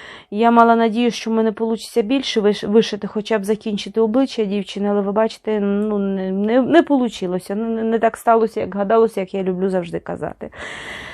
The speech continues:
Робота вишивається легко. Якби я її вишивала кожного дня та тільки її, я думаю, щоб я її вже закінчила.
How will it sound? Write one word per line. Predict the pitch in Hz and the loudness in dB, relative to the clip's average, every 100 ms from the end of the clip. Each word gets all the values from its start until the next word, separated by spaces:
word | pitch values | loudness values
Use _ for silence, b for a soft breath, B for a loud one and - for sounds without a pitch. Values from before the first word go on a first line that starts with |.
| B B | B B
Робота | 254 294 285 349 320 | 6 6 10 8 10
вишивається | 294 294 302 294 294 285 - 285 | 8 6 4 8 8 6 4 6
легко. | 294 294 233 - 214 | 8 8 6 2 4
Якби | 220 226 269 285 | 4 2 2 4
я | 262 | 4
її | 254 | 2
вишивала | 240 233 240 247 247 | 0 -2 4 6 6
кожного | 247 254 240 240 226 240 | 6 2 4 2 2 0
дня | 233 240 240 233 | 2 2 4 4
та | 220 | 2
тільки | 208 220 - 226 | -2 -6 -4 0
її, | 240 240 254 285 | 2 2 4 6
я | 254 | 4
думаю, | 220 233 233 | 4 2 0
щоб | 208 | 0
я | 220 | 2
її | 220 220 | 2 2
вже | 208 214 | -2 0
закінчила. | 220 214 180 165 - - | -2 -2 -6 -6 -8 -10